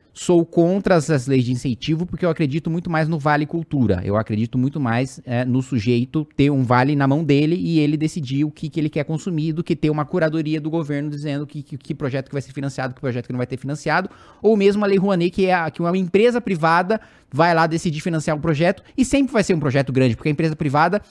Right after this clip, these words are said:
vai utilizar aquela renúncia tributária pra dar visibilidade pra empresa. Então vai contratar uma Anitta da vida, vai fazer um bagulho grande pra quem não precisa, tirando dinheiro de, de, de, que na prática é dinheiro de imposto, de tributo, do mais pobre em regra,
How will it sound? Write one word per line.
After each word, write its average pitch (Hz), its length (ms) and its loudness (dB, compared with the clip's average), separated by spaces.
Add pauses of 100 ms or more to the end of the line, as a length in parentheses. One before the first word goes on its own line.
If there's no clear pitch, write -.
(220)
vai 151 280 4
utilizar 139 640 2 (120)
aquela 135 280 2
renúncia 131 340 4
tributária 123 640 2 (200)
pra 214 120 4
dar 165 140 4
visibilidade 190 540 2
pra 240 80 -2
empresa. 208 360 4
Então 156 220 0
vai 143 140 4
contratar 147 340 0
uma 165 180 0
Anitta 202 320 0
da 180 100 0
vida, 135 420 2
vai 117 100 0
fazer 143 200 -2
um 156 60 -2
bagulho 165 280 0
grande 208 400 2
pra 349 180 -4
quem 330 140 -4
não 339 100 -2
precisa, 262 540 0 (300)
tirando 175 440 2
dinheiro 196 400 0
de, 208 120 -2
de, 202 220 -4
de, 165 240 -8
que 139 180 -6
na 180 140 2
prática 147 300 -2
é 175 40 -2
dinheiro 196 240 -4
de 226 140 -8
imposto, 226 380 -2
de 139 60 -16
tributo, 190 440 -6
do 123 80 -4
mais 135 180 -2
pobre 147 280 -2
em 180 40 -2
regra, 113 300 -4